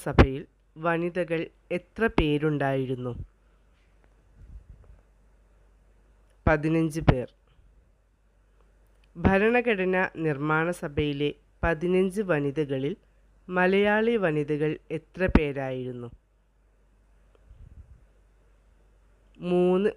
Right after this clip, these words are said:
മലയാളി വനിതകൾ. ഭരണഘടനാ നിർമ്മാണ സഭയിലെ മലയാളി വനിതകൾ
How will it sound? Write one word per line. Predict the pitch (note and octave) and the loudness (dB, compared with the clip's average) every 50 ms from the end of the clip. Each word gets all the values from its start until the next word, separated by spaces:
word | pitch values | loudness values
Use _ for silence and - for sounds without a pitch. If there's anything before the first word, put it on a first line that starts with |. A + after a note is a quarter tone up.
| - | -4
മലയാളി | D3 E3+ D#3 D#3 D#3+ D#3+ E3 D#3+ D#3+ D#3+ E3 F3 | -2 -2 0 2 2 2 2 2 2 2 0 0
വനിതകൾ. | F3 D#3+ C#3+ C#3 C#3 A#2+ B2+ B2 B2 B2 - - _ _ _ - - - - - - - - _ _ _ _ _ _ _ _ _ _ _ _ _ _ _ _ _ _ _ _ _ _ _ _ _ _ _ _ _ _ _ - | -2 -2 -2 -2 -4 -6 -6 -6 -8 -8 -10 -12 _ _ _ -20 -20 -20 -20 -20 -20 -20 -20 _ _ _ _ _ _ _ _ _ _ _ _ _ _ _ _ _ _ _ _ _ _ _ _ _ _ _ _ _ _ _ -4
ഭരണഘടനാ | E3+ F#3+ G#3 G#3+ A3 A#3 B3 B3+ A#3+ A3+ A3+ G3+ G3 G3 G3 G3 G3 - - | 0 2 2 4 4 2 2 2 2 2 0 0 0 0 0 0 0 -2 -2
നിർമ്മാണ | E3 E3 D#3+ D3+ C#3+ D3+ E3 E3 E3 E3+ F3+ | -2 -2 -2 -2 -2 -2 0 0 0 0 0
സഭയിലെ | F3+ - F#3+ D#3+ D3 D#3 D#3 D#3 D3 D3 D3 D3 - - _ - | -2 -4 -4 -4 -2 -2 -2 -2 -2 -2 -2 -2 -4 -6 _ -10
മലയാളി | D#3 D#3+ D#3 D#3 D#3 D#3 D#3+ E3 E3+ E3 E3+ E3+ F3+ F#3 F#3 | -6 -2 0 0 0 2 2 2 2 2 2 2 0 0 -2
വനിതകൾ | E3 D3+ C#3+ C#3 C#3 C3+ D3 D3+ D3 D#3 D3+ D#3 | -2 -2 -2 -2 -2 -4 -4 -4 -4 -2 -4 -4